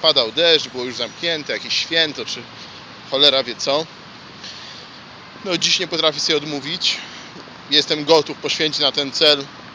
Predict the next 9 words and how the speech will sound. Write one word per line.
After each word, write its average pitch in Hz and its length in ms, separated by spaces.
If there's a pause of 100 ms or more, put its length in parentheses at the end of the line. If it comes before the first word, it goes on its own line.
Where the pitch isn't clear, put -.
(680)
dwanaście 135 640
euro. 127 300 (2000)
E, 143 500 (920)
no 190 80
i 214 60
z - 40
przyjemnością 190 640
zobaczę 123 460
Prado. 123 480